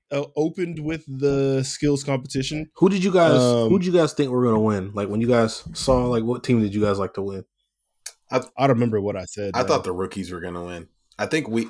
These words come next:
Speaker 2: I
Speaker 3: I
Speaker 2: like
Speaker 3: wanna
Speaker 2: them
Speaker 3: say
Speaker 2: or
Speaker 3: we
Speaker 2: the
Speaker 3: all said the
Speaker 2: Cavs
Speaker 3: rookies.
Speaker 2: team. I didn't like,
Speaker 3: Yeah.
Speaker 2: I didn't like the, uh,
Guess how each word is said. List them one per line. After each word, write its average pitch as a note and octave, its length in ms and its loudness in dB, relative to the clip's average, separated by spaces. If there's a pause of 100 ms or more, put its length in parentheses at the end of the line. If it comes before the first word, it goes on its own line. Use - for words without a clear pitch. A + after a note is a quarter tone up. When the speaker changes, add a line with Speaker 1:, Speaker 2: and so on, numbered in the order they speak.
(140)
Speaker 2:
I D#3+ 100 0
Speaker 3:
I G3 60 2
Speaker 2:
like A3 140 4
Speaker 3:
wanna D#3+ 140 6
Speaker 2:
them F3+ 80 2
Speaker 3:
say D#3 60 4
Speaker 2:
or - 20 6
Speaker 3:
we G2 80 4
Speaker 2:
the F#2+ 60 2
Speaker 3:
all F2+ 100 0
said A2 220 -4
the E2 40 -8
Speaker 2:
Cavs - 40 -8
Speaker 3:
rookies. G2+ 260 -8
Speaker 2:
team. G2+ 80 -16 (280)
I A#2+ 140 -4
didn't D3+ 200 -2
like, A#2+ 160 0
Speaker 3:
Yeah. A#2 180 -2
Speaker 2:
I C3+ 60 2
didn't B2+ 180 -4
like G#2+ 200 -6
the, F#2+ 120 -12
uh, G2 320 -8